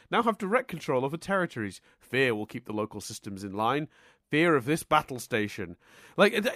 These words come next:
like, wh-, what's happening? <laughs> Wh-, who's, what's an old republic? There's an emperor. There's a council that's been dissolved.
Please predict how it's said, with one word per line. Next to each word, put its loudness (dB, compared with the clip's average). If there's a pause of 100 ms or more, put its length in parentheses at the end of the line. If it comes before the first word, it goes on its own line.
like, -12 (560)
wh-, -4
what's 0
happening? 6 (280)
<laughs> -20
Wh-, 8 (320)
who's, 8 (320)
what's 0
an 0
old 4
republic? 2 (260)
There's 0
an -2
emperor. 0 (240)
There's -2
a -2
council 0
that's -6
been -2
dissolved. 0